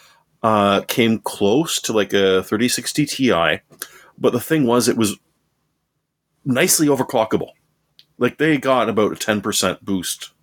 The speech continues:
uh, on the, the boost clock and the memory. And that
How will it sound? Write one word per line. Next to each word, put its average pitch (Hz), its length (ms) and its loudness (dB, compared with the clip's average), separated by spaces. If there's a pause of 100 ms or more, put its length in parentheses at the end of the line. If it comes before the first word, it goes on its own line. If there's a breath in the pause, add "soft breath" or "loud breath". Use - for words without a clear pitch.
uh, 87 440 -2
on 92 220 0
the, 90 320 -4 (480 loud breath)
the 110 80 0
boost 120 260 -2
clock 107 400 0
and 104 200 2
the 98 40 0
memory. 104 360 -2 (720 soft breath)
And 95 500 2
that - 280 -2